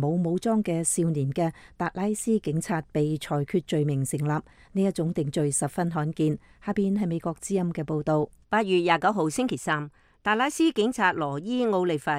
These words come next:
Speaker 2: 因為二零一七年打死十五歲嘅高中一年級學生喬丹愛德華茲而被判處十五年監禁。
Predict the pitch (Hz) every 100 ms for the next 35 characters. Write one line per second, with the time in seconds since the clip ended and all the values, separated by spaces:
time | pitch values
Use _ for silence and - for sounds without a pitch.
0 | - 254 247 175 175 156 151 254 277 254
1 | 165 143 165 226 220 240 180 165 175 175
2 | 175 175 170 165 - 240 226 247 240 202
3 | 139 - 190 165 139 180 175 180 - 151
4 | 147 233 226 196 180 214 175 135 113 -
5 | 180 - _ _ 165 185 185 208 202 226
6 | 214 190 208 175 175 190 135 196 185 170
7 | 143 120